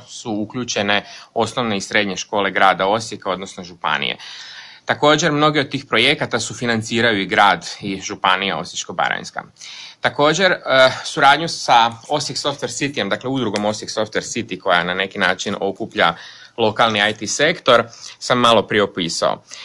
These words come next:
Također, želio bih posebno istaknuti da smo trenutno partneri s gradom Osijekom na jednom E U projektu koji se zove Real for All,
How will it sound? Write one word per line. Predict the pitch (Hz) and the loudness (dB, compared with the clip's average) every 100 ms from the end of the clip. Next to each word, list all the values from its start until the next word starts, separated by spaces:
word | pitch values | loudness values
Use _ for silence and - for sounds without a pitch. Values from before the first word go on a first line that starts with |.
| - - - | -18 -18 -2
Također, | 127 156 160 185 | 0 6 6 6
želio | 143 151 160 | 4 6 6
bih | 139 123 - | 4 0 0
posebno | 135 - 156 | 0 2 0
istaknuti | 110 - 104 117 180 175 143 | -2 2 2 4 0 -4 -2
da | 120 | 0
smo | 127 | 0
trenutno | 113 143 139 120 107 | 0 0 0 -4 2
partneri | 120 120 151 120 | 4 4 2 -2
s | 101 | 2
gradom | 113 104 98 | 4 4 2
Osijekom | 101 117 156 147 151 127 | -2 -2 -4 -2 0 2
na | 113 101 | 4 6
jednom | 104 107 107 - | 4 2 -2 2
E | 120 | 2
U | 107 - | 2 0
projektu | 98 92 98 104 165 | -2 2 0 0 -6
koji | 151 104 | -2 -2
se | 98 | -2
zove | 95 113 110 | -2 2 2
Real | 107 110 | 2 2
for | 95 - 98 | 0 -2 2
All, | 120 170 | 4 4